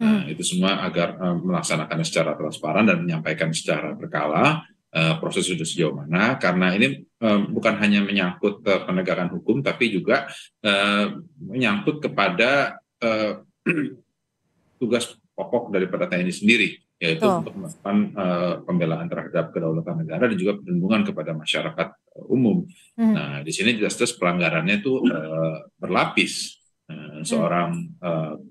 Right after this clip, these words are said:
Speaker 1: personel T N I bukannya melindungi dan juga mengamankan, eh, N K R I, tapi malah justru melakukan pemerasan,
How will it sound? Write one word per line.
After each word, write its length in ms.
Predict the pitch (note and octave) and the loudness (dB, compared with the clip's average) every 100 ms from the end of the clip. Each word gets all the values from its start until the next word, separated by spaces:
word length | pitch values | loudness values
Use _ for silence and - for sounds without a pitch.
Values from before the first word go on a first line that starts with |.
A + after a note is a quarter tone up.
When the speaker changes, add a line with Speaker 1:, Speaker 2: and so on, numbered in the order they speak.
| _ | _
Speaker 1:
personel 320 | - F2 E2 D#2+ | -6 -2 0 2
T 60 | E2 | 2
N 240 | E2 E2 | 2 2
I 180 | G2 B2 D#3+ D#3+ _ _ | 2 2 0 -6 _ _
bukannya 400 | E2+ E2+ F2 F2+ | -6 -2 2 2
melindungi 800 | F2 F2 E2+ E2 E2+ F2+ E2 E2 | 2 2 -2 -4 0 2 2 0
dan 140 | E2 E2 | -2 -2
juga 400 | D#2+ E2 D#2 - - | -4 -4 -6 -10 -6
mengamankan, 880 | E2 E2+ D#2+ D#2+ D#2 D#2 D#2+ D#2+ D#2 | -4 0 0 0 -2 -4 -4 -4 -8
eh, 320 | - D2+ C#2+ - F2 | -10 -12 -12 -8 -6
N 60 | E2 | -4
K 80 | E2 | -2
R 280 | D#2+ E2 D#2 | 0 0 4
I, 260 | D3 F3+ - | 4 4 -2
tapi 240 | D#2 F#2 | -4 -2
malah 240 | E2+ E2 D#2+ | 0 -2 -6
justru 480 | D#2 - E2 E2 - | -8 -4 -2 -2 -2
melakukan 320 | D#2+ - D#2+ | -4 -2 -4
pemerasan, 720 | - A2 G#2+ - C#3+ D#3+ | -4 -6 -4 0 2 2